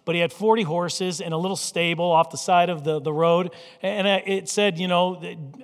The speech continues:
I mean, "Come on in and, and get a horseback ride," right? So we pull in there and we get up there, and, and this old cowboy, he's unloading hay. So, you know, he said it was nine o'clock, "You're leaving," but he's just unloading hay, and everything was chill, and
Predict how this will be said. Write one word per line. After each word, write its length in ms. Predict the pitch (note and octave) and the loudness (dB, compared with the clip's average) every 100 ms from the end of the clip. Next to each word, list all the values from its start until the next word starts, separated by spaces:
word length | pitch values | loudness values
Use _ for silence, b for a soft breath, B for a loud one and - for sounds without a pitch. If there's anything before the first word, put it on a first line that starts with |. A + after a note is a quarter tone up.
| - | -10
I 60 | E3+ | -6
mean, 260 | E3+ D#3 b b b _ | -4 -6 b b b _
"Come 160 | - A3 | 2 8
on 220 | A#3+ A#3 | 8 8
in 220 | A#3+ C4 | 8 6
and, 260 | F#3+ D#3 D#3 E3+ | 2 -2 -6 -6
and 240 | D#3+ C3+ - _ - | -6 -8 -14 _ 2
get 140 | A3+ | 6
a 40 | |
horseback 480 | G#3 B3 - D3+ C3 | 8 6 4 0 0
ride," 220 | C#3 B2+ | -2 -2
right? 320 | C3+ F3+ A3 - - B B B B | 2 4 2 -2 -20 B B B B
So 120 | - A#3+ | 0 2
we 160 | D4 | 2
pull 320 | - A#3+ A3 | 6 8 8
in 160 | G#3 G3+ | 6 4
there 300 | G#3+ A3 A3 | 2 2 2
and 180 | F#3+ G3+ | 0 0
we 80 | G3+ | 0
get 240 | G3 G3+ | 2 4
up 180 | F#3 F#3 | 4 2
there, 320 | F#3+ G3 G3 | -2 0 0
and, 240 | F3+ E3+ | 0 -2
and 180 | F3+ F3+ | -4 -2
this 160 | A3 A3+ | 0 2
old 220 | G#3 F3 | 0 2
cowboy, 320 | F#3+ F#3 F3+ | 6 6 6
he's 160 | F#3 F#3 | 0 0
unloading 460 | G3 F#3 F#3+ D#3+ | 2 2 0 0
hay. 240 | C3 F#3+ F3 | -2 0 -2
So, 260 | - E3 B B B - | -2 -2 B B B -4
you 80 | |
know, 100 | F3 | 0
he 120 | D#3+ D3+ | 0 0
said 240 | A3 G#3+ | 2 2
it 80 | F3 | 0
was 160 | C3 | -2
nine 200 | F3+ F3+ | 0 2
o'clock, 400 | E3+ E3+ E3 D3 | 0 2 2 2
"You're 120 | D3+ E3 | -4 -4
leaving," 320 | F3+ D#3+ D3 | -2 -2 -4
but 100 | C#3+ | -4
he's 180 | F3 C#3+ | -4 -4
just 220 | E3+ E3+ | -6 -6
unloading 420 | D#3+ D3+ D#3 C#3+ | -4 -2 -2 -4
hay, 260 | C#3 D#3 D3+ | -4 -4 -4
and 60 | |
everything 300 | D3 D3+ D#3 | -4 -6 -6
was 140 | C#3 - | -8 -10
chill, 420 | - C#3+ D3+ | -8 -4 -2
and 120 | D3 | -2